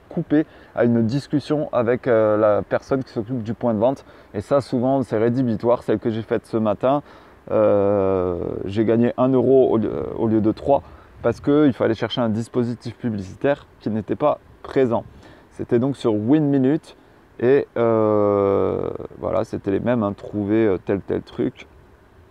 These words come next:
Et donc ce matin, j'ai gagné un euro au lieu de trois, juste pour aller prendre la photo de la devanture, répondre au questionnaire. Il faut, sur Win Minute, par contre, le questionnaire, vous allez voir, il y a, il y en a pas mal et il faut répondre à tout.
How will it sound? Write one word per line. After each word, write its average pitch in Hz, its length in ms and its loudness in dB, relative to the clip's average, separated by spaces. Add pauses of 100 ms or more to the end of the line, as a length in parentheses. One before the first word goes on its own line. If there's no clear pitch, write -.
(340)
Et 123 80 -2
donc 127 200 0
ce - 120 -2
matin, 139 340 0
j'ai 120 100 -2
gagné 113 260 0
un 127 100 0
euro 123 300 2
au 120 100 0
lieu 113 160 4
de 110 120 4
trois, 123 280 0 (480)
juste 151 240 -2
pour 131 160 2
aller 131 120 4
prendre 139 200 -2
la 120 100 4
photo 127 280 -2
de 117 80 -2
la 117 80 2
devanture, 117 600 0
répondre 143 500 0
au 131 40 2
questionnaire. 123 540 -2 (360)
Il - 40 -20
faut, 107 360 2
sur 104 160 -4
Win 123 180 2
Minute, 127 280 0
par - 180 -4
contre, 131 180 -6
le 107 80 0
questionnaire, 113 420 -2
vous 104 140 -2
allez 104 140 2
voir, 117 240 0
il - 20 2
y 101 40 2
a, 82 260 -4 (440)
il - 40 -8
y 107 40 -2
en 113 60 0
a 120 60 4
pas 127 160 2
mal 143 200 4
et 147 40 4
il 117 80 2
faut 120 120 -2
répondre 123 280 0
à 113 60 0
tout. 135 180 -4